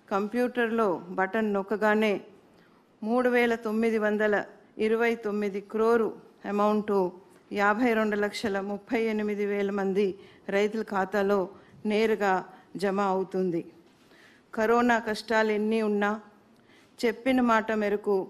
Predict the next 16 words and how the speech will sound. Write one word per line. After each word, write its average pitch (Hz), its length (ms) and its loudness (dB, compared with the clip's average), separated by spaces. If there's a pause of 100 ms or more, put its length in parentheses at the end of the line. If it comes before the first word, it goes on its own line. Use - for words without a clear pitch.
(360)
సమయానికి 233 840 2
ఈ 214 80 -4
కార్యక్రమం 220 760 -2
ద్వారా 208 360 2 (520)
రైతులందరికీ 220 1000 0 (420)
ఈ 208 80 -4
సహాయం 226 500 -2
ఇస్తున్న 214 400 -4 (580)
మన 214 160 -2
ముఖ్యమంత్రి 240 640 0
గారికి 208 500 0 (420)
మీ 214 120 0
అందరి 214 400 2
తరఫున 214 480 -2 (500)
ధన్యవాదము 202 800 0 (240)
తెలియజేస్తున్నాను. 190 1000 -2